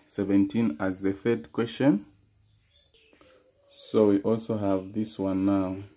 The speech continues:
here. This question, you'll get this one. Okay, you can submit these, the first four. You can submit the first four, those of you that submit.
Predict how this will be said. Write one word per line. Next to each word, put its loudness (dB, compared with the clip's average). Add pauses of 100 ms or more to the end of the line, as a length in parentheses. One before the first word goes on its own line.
(140)
here. -4 (580)
This -6
question, -6
you'll -4
get 0
this -8
one. -4 (960)
Okay, 2 (200)
you -8
can -4
submit -2
these, -4
the -8
first -10
four. -4 (1000)
You -12
can -10
submit -8
the -12
first -12
four, -6
those 2
of -4
you -4
that -8
submit. -6